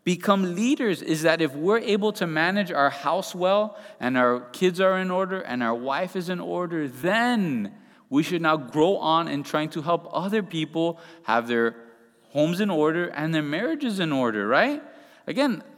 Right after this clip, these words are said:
politics, so many problems would be saved if they wouldn't be allowed to be politicians, if their home was not in order, and if they didn't have good characteristics, right?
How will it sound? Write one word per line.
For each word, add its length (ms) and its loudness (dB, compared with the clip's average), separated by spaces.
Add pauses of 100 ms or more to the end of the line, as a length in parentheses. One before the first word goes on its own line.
politics, 600 2
so 220 0
many 220 2
problems 500 0
would 160 -2
be 100 -4
saved 360 -2
if 260 -4
they 100 2
wouldn't 280 0
be 160 0
allowed 320 0
to 80 -8
be 100 -4
politicians, 760 -4
if 240 -6
their 140 2
home 440 2
was 200 0
not 200 -2
in 140 -4
order, 420 0 (280)
and 120 0
if 100 0
they 120 2
didn't 240 0
have 240 -4
good 320 -2 (220)
characteristics, 920 -6
right? 360 -2